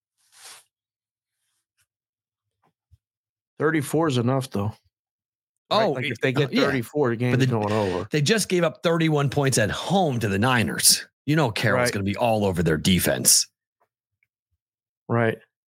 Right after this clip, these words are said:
Speaker 2: Just feels like the Seattle defense plays much better tonight, yet th-, their offense won't help.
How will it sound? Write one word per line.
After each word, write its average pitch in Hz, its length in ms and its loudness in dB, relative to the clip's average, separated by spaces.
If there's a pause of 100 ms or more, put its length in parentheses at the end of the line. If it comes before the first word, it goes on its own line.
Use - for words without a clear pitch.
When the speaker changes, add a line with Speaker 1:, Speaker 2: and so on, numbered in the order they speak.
Speaker 2:
Just 147 220 0
feels 180 240 0
like 151 220 -2
the 143 80 -2
Seattle 135 320 2
defense 120 400 0
plays 110 300 0
much 104 280 -2
better 107 260 2
tonight, 131 560 0 (920)
yet 110 240 2
th-, 98 120 -2
their 110 120 0
offense 113 340 0
won't 101 220 0
help. - 360 -2